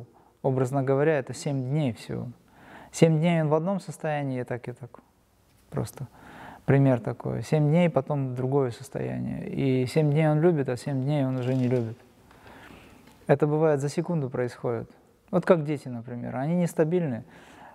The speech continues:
Они могут смеяться, тут же заплакать, опять смеяться и так далее. То есть, э, нет ещё контроля. Вот, к сожалению, эта модель, она передаётся уже и во взрослые тела тоже. Сохраняется, точнее.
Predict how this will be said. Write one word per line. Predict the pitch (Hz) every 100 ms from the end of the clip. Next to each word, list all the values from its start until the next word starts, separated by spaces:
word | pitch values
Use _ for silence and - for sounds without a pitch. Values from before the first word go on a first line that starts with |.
| _ -
Они | 139 165 175
могут | 175 160 -
смеяться, | 170 190 175 143
тут | 151 139
же |
заплакать, | 131 135 170 170 147 127
опять | 120 156
смеяться | - 135 127 123 - 127
и |
так | 117 123
далее. | 120 117 117
То | -
есть, | 123 - - -
э, | 139 139
нет | 151 156
ещё | 147 147
контроля. | 143 135 143 131 127 - - - - - - _
Вот, | 135 156
к | -
сожалению, | - 160 180 190 175 165
эта | 175
модель, | 165 160 175 190 190 -
она | 151 151 156 147
передаётся | 151 147 147 147 147 - 139 135 -
уже | 147 131 147
и | 220 180
во | 131 143
взрослые | 135 143 175 156 - 131 117
тела | - 131 123
тоже. | 117 - 120 117 131 _ _ - - - - -
Сохраняется, | 151 - 160 160 135 - -
точнее. | - - 139 131